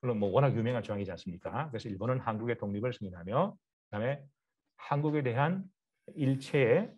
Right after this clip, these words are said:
그런 그, 어, 아, 권리, 권한 및 청구권을 포기한다라고 했는데 그 한국이라고 하면서 including to Korea 하면서 한국에 대해서 예시를 하-, 하는 유명한 조항이 있지 않습니까?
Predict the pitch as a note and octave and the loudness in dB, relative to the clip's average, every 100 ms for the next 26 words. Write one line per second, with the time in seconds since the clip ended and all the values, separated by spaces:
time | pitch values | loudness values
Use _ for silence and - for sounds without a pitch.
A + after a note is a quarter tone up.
0 | _ - A#2 G#2+ G#2+ - G#2+ F#2+ F#2 A2+ | _ -4 0 0 0 -2 -2 -2 -2 -6
1 | - _ _ - - F2+ F2+ E2+ E2 A2 | -12 _ _ -20 -14 -10 -6 -6 -8 -14
2 | - _ - A#2+ C3 B2 G2 - - _ | -20 _ 2 4 6 6 2 -2 -14 _
3 | - A2 A2 B2 G2 G#2+ - _ A2+ C#3+ | -8 0 4 4 2 -4 -14 _ -4 -4
4 | - _ - A2+ A2+ B2+ E3+ - B2 A#2 | -8 _ -8 -4 -2 -2 -2 -4 -2 0
5 | G#2+ G2+ F2+ A#2 B2+ A2+ G#2 C3+ - - | 0 -2 -2 0 2 2 2 -2 -2 -6
6 | D3+ - - G3 G#3 G#3 F3 A#2 G2 C3 | -8 -8 0 2 6 6 6 4 2 0
7 | G#3+ - _ _ _ _ G3 F3+ - G#3+ | -2 -12 _ _ _ _ 4 6 8 8
8 | E3 F2+ - - _ _ - G3+ - G3 | 8 4 -4 -16 _ _ -2 0 6 8
9 | F3 A2 G2+ B2+ A2+ - _ _ _ _ | 8 6 2 0 0 -4 _ _ _ _
10 | _ _ _ _ - F3 F#3+ F3 D3 A#2+ | _ _ _ _ -4 4 6 8 6 6
11 | B2 D3+ E3+ C3+ - C#3 G#2+ A#2+ D3+ C#3+ | 6 6 4 0 -2 -2 2 2 2 0
12 | B2 G#2+ F#2+ F#2 - F2+ B2 D3+ | 0 -2 -4 -10 -10 -2 0 0